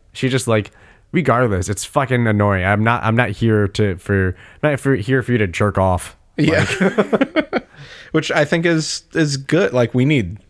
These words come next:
Speaker 2: people like that <laughs> nowadays, 'cause that's what a lot of people do.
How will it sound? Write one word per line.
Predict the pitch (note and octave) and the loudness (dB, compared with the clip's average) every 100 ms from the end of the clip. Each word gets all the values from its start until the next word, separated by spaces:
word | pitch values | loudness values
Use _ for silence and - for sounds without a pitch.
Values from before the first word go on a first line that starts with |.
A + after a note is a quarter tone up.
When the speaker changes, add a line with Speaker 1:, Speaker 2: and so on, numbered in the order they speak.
| _ | _
Speaker 2:
people | - A2 F#2+ | -4 -2 0
like | F#2+ - | -2 0
that | G#2 D#3 - | -2 0 0
<laughs> | |
nowadays, | D#3 A#2 G2 F2+ - | 0 0 -2 -2 -4
'cause | - A2 G2+ - - _ - - - _ - | -2 0 0 -6 -12 _ -20 -20 -20 _ -4
that's | F2 F#2+ - | 0 0 0
what | A2 | 0
a | A2+ | 2
lot | A#2 | 2
of | A#2 | 0
people | C#3 C#3 | -2 2
do. | D3+ B2+ | 4 4